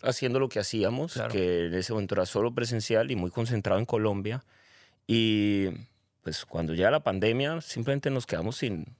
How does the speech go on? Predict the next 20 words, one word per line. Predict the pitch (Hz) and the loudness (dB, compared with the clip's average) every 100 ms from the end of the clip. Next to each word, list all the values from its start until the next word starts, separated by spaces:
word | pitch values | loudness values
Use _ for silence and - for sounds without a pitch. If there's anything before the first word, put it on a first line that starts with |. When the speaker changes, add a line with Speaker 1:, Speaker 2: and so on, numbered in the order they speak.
| - | -16
Speaker 1:
o | |
sea, | - - | -12 -8
sin | - 98 | -4 -2
trabajo | - 85 90 139 | 0 0 0 -4
literal. | 127 - - 127 - - | -4 -8 -6 -6 -6 -10
Speaker 2:
De | 120 127 | -6 -2
Speaker 1:
Y | 85 | -2
Speaker 2:
bola. | 87 | 0
Speaker 1:
no, | 87 92 | -2 -4
o | - | -6
sea, | 87 | -4
no | 85 101 | -2 2
yo, | 117 156 | 2 2
sino | - 85 85 | -4 -2 0
las | 98 - - | 0 -2 -10
ocho | - 87 - | -6 -6 -4
personas | 104 92 95 113 | -4 -2 -2 -2
que | 92 | -6
trabajaban | - 76 85 90 | -6 -6 -6 -4
conmigo. | 87 82 78 | -4 -4 -4